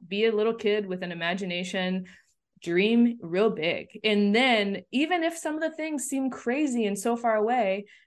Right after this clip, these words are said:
pay attention to those nuances and those, like, minute to minutes and the feelings and the rit-, I would say feelings and rituals. Genius Shay, billionaire Shay,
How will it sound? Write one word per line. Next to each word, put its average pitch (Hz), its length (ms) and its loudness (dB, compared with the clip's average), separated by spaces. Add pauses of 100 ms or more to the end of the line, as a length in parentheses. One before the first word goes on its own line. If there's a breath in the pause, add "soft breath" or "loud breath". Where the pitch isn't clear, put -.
pay 254 160 2
attention 339 400 -2
to 330 80 -4
those 202 200 0
nuances 170 720 -6
and 180 160 0
those, 175 180 -2
like, 170 180 0
minute 180 280 -2
to 185 100 -6
minutes 170 560 -6
and 185 220 0
the 180 60 -2
feelings 202 680 -2
and 170 180 -6
the 160 100 -8
rit-, 160 240 -6
I 190 80 6
would 202 120 6
say 220 240 4
feelings 214 360 2
and 180 120 -4
rituals. 196 640 -4 (480 soft breath)
Genius 190 380 -2
Shay, 185 300 2
billionaire 180 420 0
Shay, 185 500 -2